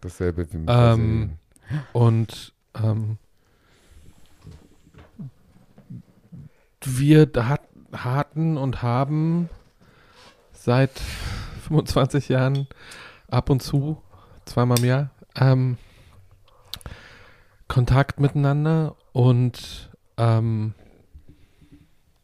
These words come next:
Speaker 2: also der ist die Person, wenn die noch mal fragt, sag ich ja. Ähm, und, äh, weil das war die,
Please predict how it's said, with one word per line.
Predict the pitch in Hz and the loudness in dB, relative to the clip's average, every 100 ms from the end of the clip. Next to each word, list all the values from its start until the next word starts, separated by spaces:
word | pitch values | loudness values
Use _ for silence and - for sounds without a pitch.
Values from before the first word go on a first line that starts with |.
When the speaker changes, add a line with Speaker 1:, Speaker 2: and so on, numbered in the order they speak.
| _ _ _ _ _ _ _ _ _ _ _ _ - | _ _ _ _ _ _ _ _ _ _ _ _ -2
Speaker 2:
also | 135 139 | 2 2
der | 131 135 147 143 | 4 6 8 6
ist | 135 - | 2 -2
die | 135 | 0
Person, | 139 131 123 127 120 | 2 2 2 2 2
wenn | 117 | 0
die | 117 | -2
noch | 117 | -2
mal | 107 107 | 0 -4
fragt, | - 98 104 - | -4 -6 -6 -6
sag | 98 | -10
ich | 95 - - _ _ _ _ _ _ _ - - _ - | -10 -18 -20 _ _ _ _ _ _ _ -20 -20 _ 2
ja. | 113 113 | 4 4
Ähm, | 110 110 107 - | 4 0 -2 -2
und, | 107 107 104 - - | 0 0 -2 -8 -6
äh, | 113 110 107 104 104 - _ _ _ _ _ _ _ _ _ _ _ _ _ _ - | -2 0 2 0 -2 -6 _ _ _ _ _ _ _ _ _ _ _ _ _ _ 2
weil | 127 131 | 4 4
das | 135 - | 2 0
war | 117 117 120 120 | 2 4 4 2
die, | - 117 113 113 113 | -2 -4 -2 -4 -4